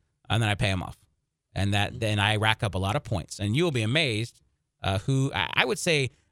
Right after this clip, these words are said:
pretty much everyone out there except for your mortgage company will take a credit card. You can pay just about anything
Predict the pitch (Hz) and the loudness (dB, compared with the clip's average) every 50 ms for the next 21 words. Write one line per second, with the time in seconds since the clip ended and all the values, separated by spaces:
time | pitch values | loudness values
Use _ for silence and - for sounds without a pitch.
0 | _ - - 269 302 277 185 139 - _ - 190 - 254 247 262 262 247 220 202 | _ -8 -4 -2 0 0 0 -2 -2 _ -2 -2 -2 -2 0 -2 -4 0 0 0
1 | 180 175 175 175 - 165 139 120 117 - - - 196 180 143 - - 170 151 143 | 2 2 0 0 0 0 0 0 -2 -4 -4 -2 0 -2 -2 0 0 0 2 2
2 | 139 147 143 131 123 - - 120 98 - 92 90 98 110 - _ _ _ _ _ | 2 2 0 0 -2 -2 0 -2 0 0 0 0 0 -2 -4 _ _ _ _ _
3 | _ _ - 110 120 - - 151 113 - 101 - 117 95 76 - - 73 57 50 | _ _ -2 -2 -2 0 2 0 0 0 -2 -4 -2 -2 -2 -4 -6 -8 -8 -8
4 | - _ _ _ _ _ _ _ _ _ _ - 135 170 214 180 165 127 - - | -12 _ _ _ _ _ _ _ _ _ _ -2 -2 -2 0 0 -2 -2 0 0
5 | 143 143 147 147 139 - _ _ _ _ - 143 147 - - 139 143 135 123 117 | 0 2 2 0 -4 -6 _ _ _ _ -6 -6 -6 -2 0 0 2 2 2 2
6 | 107 104 92 - 87 67 67 | 0 0 -2 -2 -4 -8 -8